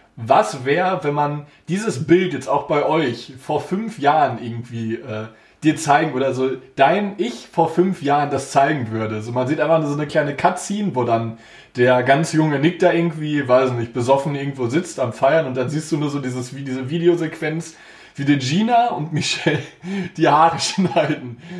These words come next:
Dann einfach nur so, „Warum geht dieser Junge nicht zum Friseur? Was ist da passiert? In welcher Wohnung sitzt er? Was machen sie da?“ <laughs>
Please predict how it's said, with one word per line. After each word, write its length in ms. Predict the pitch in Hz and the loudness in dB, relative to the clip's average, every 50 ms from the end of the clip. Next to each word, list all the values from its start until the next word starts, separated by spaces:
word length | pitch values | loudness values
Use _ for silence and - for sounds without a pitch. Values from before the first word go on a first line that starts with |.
| 156 117 | -12 -8
Dann 180 | - 139 135 139 | -6 -6 -4 -4
einfach 260 | 143 151 147 156 143 | -4 -6 -6 -6 -6
nur 120 | 143 131 | -6 -6
so, 160 | 120 123 120 - - | -6 -6 -8 -6 -6
„Warum 300 | - - 170 185 190 170 | 0 2 2 2 2 0
geht 160 | 185 185 160 | -2 -2 -2
dieser 200 | 190 175 185 170 | -2 2 4 4
Junge 240 | 165 190 190 208 208 | 4 4 2 2 -2
nicht 180 | 202 185 - - | -2 -4 -4 -6
zum 200 | - 196 190 170 | -6 -6 -6 -6
Friseur? 600 | - 190 185 156 123 302 285 247 294 240 165 - | -4 -2 -4 -2 2 4 4 4 6 4 4 4
Was 180 | 143 135 - 175 | 2 -2 -2 -2
ist 160 | 170 - - | -4 -2 -2
da 100 | 180 170 | -2 -2
passiert? 440 | - 202 170 151 - - 220 240 - | 0 0 -2 -2 -4 -8 -10 -8 -6
In 160 | 165 160 139 | -6 -6 -4
welcher 360 | 139 147 - - 196 170 - 160 | -2 -4 -2 2 2 2 4 4
Wohnung 380 | 196 262 320 311 269 202 175 | 4 4 4 2 2 -2 -2
sitzt 380 | - - 160 156 151 - - - | -2 0 -2 -2 -2 -6 -12 -6
er? 360 | - 139 135 131 139 139 - - 185 - 107 110 - - - | -2 0 2 2 2 0 0 -4 -8 -6 -6 -6 -6 0 2
Was 280 | - - - - 175 151 | 4 4 4 2 0 0
machen 420 | - - - - 415 320 233 185 | 2 2 2 4 4 2 2 0
sie 200 | 156 165 165 151 | -2 -2 -4 -2
da?“ 380 | 120 131 127 120 113 - - - 160 | 0 0 0 0 0 -6 -8 -8 -10
<laughs> 60 | 185 | -8